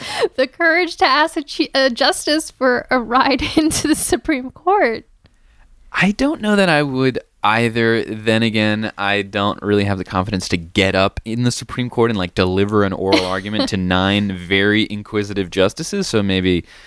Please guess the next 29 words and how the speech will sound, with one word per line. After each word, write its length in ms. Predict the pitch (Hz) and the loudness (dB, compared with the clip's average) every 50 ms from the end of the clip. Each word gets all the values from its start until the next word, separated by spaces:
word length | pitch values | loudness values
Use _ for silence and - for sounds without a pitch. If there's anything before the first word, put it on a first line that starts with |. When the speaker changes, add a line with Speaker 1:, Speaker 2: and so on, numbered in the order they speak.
| - - - _ - | -20 -20 -20 _ -10
Speaker 2:
you 120 | - 80 | -6 -2
know, 100 | 78 78 | -2 0
that 140 | 78 82 82 | 0 0 -2
just 220 | - 90 - - | -2 -4 -4 -2
goes 180 | - 104 107 - | 0 0 0 0
to 100 | - 110 | -2 -8
show 320 | - - - - - 107 | -6 -4 -2 0 0 2
he's 180 | 90 90 87 - | 0 0 -2 -2
a, 120 | 87 85 - | -2 -2 -2
he's 240 | - 110 107 101 104 | -4 -6 -4 -2 -2
a 100 | 90 - - - - - - - | -2 -2 -4 -12 -20 -20 -18 -14
fearless 580 | - - - 139 170 180 170 165 151 127 - | -6 -2 2 2 4 4 2 0 -2 -4 -6
litigator, 720 | 117 117 131 135 131 101 95 92 92 95 90 90 90 82 | -4 -2 0 0 0 0 0 0 0 2 2 2 2 0
you 100 | - 104 | -4 -6
know, 180 | 90 90 92 92 | -6 -6 -6 -6
inside 460 | - 107 113 127 120 - 127 113 107 | -4 -4 -6 -4 -2 -2 0 -2 -2
the 60 | 107 | -2
court 320 | - - - 104 104 - - | -4 -2 0 0 0 0 -2
and 100 | 85 80 | -4 -4
outside, 560 | 76 92 95 95 - - 78 73 73 80 - | -4 -2 -2 -4 -4 -6 -6 -6 -4 -6 -6
because, 440 | - 80 - 85 78 - - - - | -8 -10 -10 -10 -12 -12 -12 -10 -8
yeah, 240 | 87 67 - - - - - | -8 -8 -8 -8 -12 -10 -8
absolutely. 460 | - - - - - 85 - - 71 | -8 -8 -6 -6 -6 -6 -4 -4 -6
That, 300 | 73 - 80 - - - | -6 -4 -6 -6 -6 -4
that 240 | 90 95 - - - | -6 -6 -4 -2 0
definitely 480 | 113 110 - - 107 95 90 85 82 | 0 0 0 -2 -8 -8 -8 -10 -12
takes 400 | - - - 85 82 - - - - | -12 -10 -10 -10 -10 -10 -12 -14 -12
some 300 | - - - 92 90 87 | -10 -8 -6 -6 -6 -4
gall 420 | 85 90 85 82 80 82 85 87 | 0 0 0 2 0 0 -2 -6